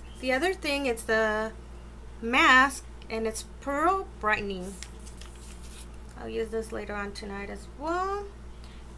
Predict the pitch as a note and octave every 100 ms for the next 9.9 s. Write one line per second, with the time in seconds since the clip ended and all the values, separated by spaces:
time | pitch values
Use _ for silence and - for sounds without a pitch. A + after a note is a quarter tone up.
0 | - A#3+ A#3+ - - C4+ C4 C4+ C4+ -
1 | B3 A#3 A#3 A#3+ A#3 A3 A#3 A#3+ B3 B3
2 | A3+ - A#3+ C#4+ D#4 G3+ G3+ - - -
3 | - - - - - - - - - -
4 | - - - - - - - - - -
5 | - - - - - - A#3+ B3 C4+ C#4+
6 | F4 - - A#3+ A#3 C4+ - - A#3 A#3+
7 | D#4 D#4+ - - - F#3 E3+ E3+ - -
8 | - - - - - - - - - G#3+
9 | G#3+ A3+ - G3+ F#3+ F#3 G3+ -